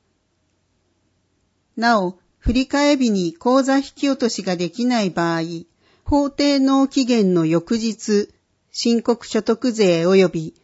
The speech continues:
復興特別所得税は三月十七日、消費税及び地方消費税は四月一日から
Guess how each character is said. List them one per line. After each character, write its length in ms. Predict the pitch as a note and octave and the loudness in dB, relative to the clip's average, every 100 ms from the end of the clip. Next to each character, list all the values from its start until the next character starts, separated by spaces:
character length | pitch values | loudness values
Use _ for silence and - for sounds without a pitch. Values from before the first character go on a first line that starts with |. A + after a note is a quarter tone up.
| _ | _
復 240 | - - | -2 -2
興 240 | - C4+ C4 | -2 -2 0
特 260 | B3+ B3+ | -2 0
別 320 | A#3+ A#3+ - | 0 -2 -6
所 140 | - A#3 | -6 -4
得 260 | A#3+ A#3+ | -2 -2
税 300 | G3+ G3 F3+ | 0 2 2
は 240 | D#3 D#3 - _ | 2 -4 -8 _
三 320 | - A#3 B3 | -4 0 0
月 260 | G#3 F#3+ F3 | 0 -4 -6
十 220 | D#3 F3+ | -2 -2
七 260 | E3+ - F3+ | -2 -6 -2
日、 500 | E3 E3 - D#3+ - _ _ _ _ _ - | -2 -4 -8 -10 -12 _ _ _ _ _ -10
消 240 | - C4 | -2 0
費 240 | D4 D4 C4 | 0 -2 -2
税 280 | B3 A3 | 0 0
及 260 | G3+ G#3 G3 | 2 4 2
び 160 | F3 E3+ | 0 -6
地 200 | - G3 | -4 -2
方 280 | - B3+ C4+ | 0 0 0
消 240 | C#4 C4 | 2 0
費 160 | C#4 C#4 | 2 0
税 280 | A3 G3+ F3 | 2 2 0
は 240 | D#3+ D#3+ - | -2 -6 -12
四 220 | - G3+ | -8 -2
月 400 | F#3 A3+ - - | -2 -2 -6 -4
一 120 | G#3 G3 | -4 -2
日 480 | G#3+ - F#3+ F#3+ - _ _ _ _ - | -6 -4 -8 -8 -12 _ _ _ _ -4
か 140 | A3 | 0
ら 240 | F3+ E3+ | 0 -2